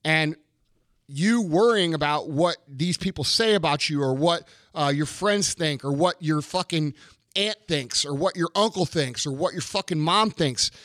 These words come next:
that shit doesn't fucking matter. All that matters in success is this. You make a list and you cross shit off the list until the list is done, and then you make a new fucking list. That's it.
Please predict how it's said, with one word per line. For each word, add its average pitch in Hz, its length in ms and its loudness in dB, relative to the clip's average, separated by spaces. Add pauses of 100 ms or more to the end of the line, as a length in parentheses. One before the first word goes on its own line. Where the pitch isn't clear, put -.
(280)
that 180 140 0
shit - 260 0
doesn't 185 240 0
fucking 165 420 -2
matter. 151 340 -2 (1000)
All 220 220 4
that 302 120 -4
matters 220 400 2
in 196 60 0
success 160 560 0
is 113 160 -4
this. - 340 -12 (460)
You 123 120 -4
make 160 280 0
a 208 60 2
list 170 500 2 (280)
and 127 120 -4
you 131 80 -6
cross 180 340 -2
shit 185 240 2
off 165 240 0
the 175 80 -2
list 180 440 2 (220)
until 160 260 0
the 143 80 0
list 165 320 2
is 135 120 -2
done, 156 420 2
and 143 100 2
then 175 100 0
you 185 80 -2
make 190 180 -2
a 180 40 -2
new 180 140 2
fucking 156 460 -6
list. - 400 -2 (600)
That's 180 220 -2
it. - 260 -2